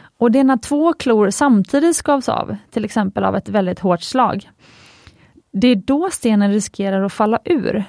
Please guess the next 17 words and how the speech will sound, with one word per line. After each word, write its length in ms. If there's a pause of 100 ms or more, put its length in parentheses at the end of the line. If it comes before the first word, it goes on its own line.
(280)
Och 80
då 100
ser 220
du 140
det 100
som 260
att 160
det 100
är 60
en 60
liten 300
svart 640
prick 340
nästan 360
i 160
ditt, 280
eh, 160